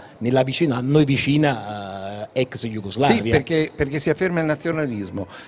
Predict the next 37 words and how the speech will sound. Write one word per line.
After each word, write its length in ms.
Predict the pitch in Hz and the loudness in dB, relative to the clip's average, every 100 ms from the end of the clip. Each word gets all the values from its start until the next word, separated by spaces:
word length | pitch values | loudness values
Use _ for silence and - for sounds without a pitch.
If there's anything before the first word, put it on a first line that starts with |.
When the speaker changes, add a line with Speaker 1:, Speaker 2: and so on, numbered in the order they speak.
| - | -4
Speaker 2:
cioè 180 | - 156 | 0 2
si 140 | 180 | 2
afferma 420 | 180 226 214 170 | 2 2 4 2
l'idea 480 | 170 190 214 233 220 | 0 2 2 4 2
che 200 | 220 170 | 0 -2
chi 160 | - 196 | -2 0
governa 440 | 196 196 220 214 | 2 4 0 0
deve 180 | 160 151 | -2 -4
essere 220 | 147 151 | -4 -6
uguale 280 | 131 135 127 | -2 0 0
a 60 | |
te. 260 | - 110 82 - - - | -2 -6 -8 -12 -20 -12
Cioè 220 | - 143 - - | 0 0 0 -6
nel, 320 | 131 160 160 151 | -2 -2 -4 -2
negli, 400 | 156 180 175 160 | -2 -2 -6 -4
negli 340 | 147 165 165 | -4 -2 0
imperi 600 | 170 143 190 220 214 170 | 0 4 4 4 0 -4
precedenti 1040 | - 143 - 147 139 110 95 85 95 101 123 - - _ | -4 -4 -2 -2 0 0 -4 -8 -8 -8 -10 -16 -20 _
questo 440 | - 208 214 - 214 | 2 2 2 -2 -4
principio 540 | 214 214 - 190 202 | -2 -4 -4 -2 0
non 120 | 147 | 0
si 100 | 120 | 0
era 100 | 139 | 0
affermato, 680 | 117 127 107 98 76 73 95 | 0 2 0 0 -4 -8 -10
no? 160 | 113 151 | -8 -8
Quindi 300 | - 156 135 - - _ | -8 -6 -6 -8 -20 _
chi 140 | - 220 | -2 6
governava, 680 | 220 226 233 240 175 139 | 6 6 4 2 2 -2
se 120 | - | -4
governava 580 | 156 175 196 190 214 220 | -2 2 2 2 2 2
bene, 240 | 202 226 175 | 2 0 0
poteva 340 | 147 180 160 | -2 4 4
anche 180 | 170 180 | 4 0
essere 300 | - 165 147 | 2 2 4
diverso 500 | 165 180 151 - 139 | 6 6 4 2 2
da 140 | 123 | 4
me 360 | 131 120 110 | 4 2 0